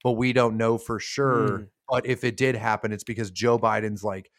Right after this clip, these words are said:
Speaker 1: so super smart and tough with the military that he does surgical strikes against Russia, but they're super clandestine.
Speaker 2: Oh, I see.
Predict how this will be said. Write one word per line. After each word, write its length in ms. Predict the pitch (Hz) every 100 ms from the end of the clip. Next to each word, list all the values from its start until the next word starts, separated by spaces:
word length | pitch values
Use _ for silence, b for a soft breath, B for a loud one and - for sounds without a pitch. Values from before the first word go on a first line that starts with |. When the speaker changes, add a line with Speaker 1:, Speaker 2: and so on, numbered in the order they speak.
| -
Speaker 1:
so 460 | - - 131 123 120
super 520 | - 127 120 120 113
smart 500 | - 120 110 110 110
and 160 | 107 98
tough 320 | - 113 -
with 200 | 110 -
the 80 | 104
military 840 | 110 123 117 - 101 98 98 95 b b -
that 100 | 110
he 140 | 113
does 260 | 107 101 -
surgical 540 | - 131 120 120 113
strikes 480 | - - 120 117 -
against 340 | 104 107 -
Russia, 640 | 98 113 123 - 104 95 92 b b
but 160 | 131 123
they're 140 | 113
super 480 | - - 143 135 127
clandestine. 1040 | - 110 95 87 - - - 90 76 - - _ _ -
Speaker 2:
Oh, 320 | 147 160 151
I 120 | 135
see. 260 | 131 139